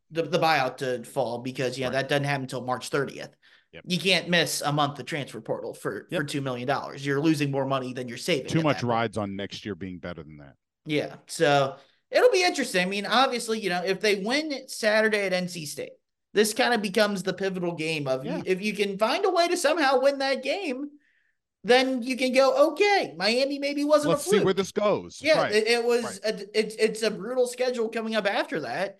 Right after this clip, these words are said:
Speaker 1: But if you can find a way to win that game, you can say, "Okay, let's see what happens.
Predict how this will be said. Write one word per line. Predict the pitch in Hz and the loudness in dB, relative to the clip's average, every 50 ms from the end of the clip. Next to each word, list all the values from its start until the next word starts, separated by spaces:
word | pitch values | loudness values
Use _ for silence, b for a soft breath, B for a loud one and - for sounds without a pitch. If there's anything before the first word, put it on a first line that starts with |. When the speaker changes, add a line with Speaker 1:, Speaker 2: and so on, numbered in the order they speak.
| B B B B B B _ _ | B B B B B B _ _
Speaker 1:
But | - 165 175 196 202 208 202 196 196 | -6 0 4 4 6 6 4 4 2
if | 196 196 202 | 0 0 0
you | 214 - | -4 -4
can | 214 185 | -4 -2
find | 208 214 233 269 | 0 0 2 4
a | 277 | 4
way | 269 262 | 6 6
to | 247 | 6
win | 247 262 254 | 4 2 2
that | 254 254 247 226 | 0 0 -2 -2
game, | 254 254 247 | -4 -4 -4
you | 247 214 | -4 -6
can | 214 | -2
say, | 220 226 220 196 | 0 0 0 2
"Okay, | 254 285 285 - - - - - - _ _ _ _ _ _ _ _ _ _ _ _ _ _ _ _ _ _ _ _ _ _ | 2 2 2 2 -2 -4 -6 -10 -16 _ _ _ _ _ _ _ _ _ _ _ _ _ _ _ _ _ _ _ _ _ _
let's | 190 240 262 - | 0 0 0 0
see | - - 285 285 | 0 0 0 2
what | 269 262 254 240 | 4 4 4 4
happens. | 226 220 233 233 226 226 220 220 214 208 196 - - - _ | 4 2 2 2 0 -2 -2 -2 -2 -4 -6 -8 -12 -14 _